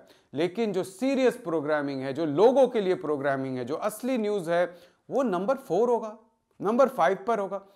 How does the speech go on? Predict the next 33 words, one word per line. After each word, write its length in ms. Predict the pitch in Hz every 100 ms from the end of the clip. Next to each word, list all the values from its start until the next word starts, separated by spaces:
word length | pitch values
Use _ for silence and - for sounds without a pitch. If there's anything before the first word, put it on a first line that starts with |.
| _ 135
वो 80 |
नंबर 280 | 139 139 151
दस 260 | 127 151 147
पे 80 | 147
कैसे 320 | 131 120 127
है? 160 | 117 - _ -
ये 100 | 143
रेटिंग 560 | 127 143 240 247 247 220
चोरी 260 | 214 185
का 160 | 185 170
खेल 340 | - 156 151
है। 240 | 139 127 - _
और 180 | - 233
ये 140 | 277 254
रेटिंग 500 | 220 226 233 294 240
चोरी 420 | 190 175 165 190
से 520 | - 147 147 214 -
हमारे 440 | 127 127 143 170 202
चैनलों 580 | 202 151 123 143 170 180
पर 180 | 180
क्या 260 | 175 - 156
असर 280 | 170 - 143
पड़ता 360 | 123 120 175
है, 120 | 202 -
इसका 240 | 143 -
पहले 380 | 190 147 127 139
मैं 260 | 139 131 160
आपको 300 | 131 107 139
थोड़ा 240 | 131 139 160
सा 120 | 196
ब्यौरा 340 | 131 117 113
देता 260 | 98 -
हूँ। 100 | -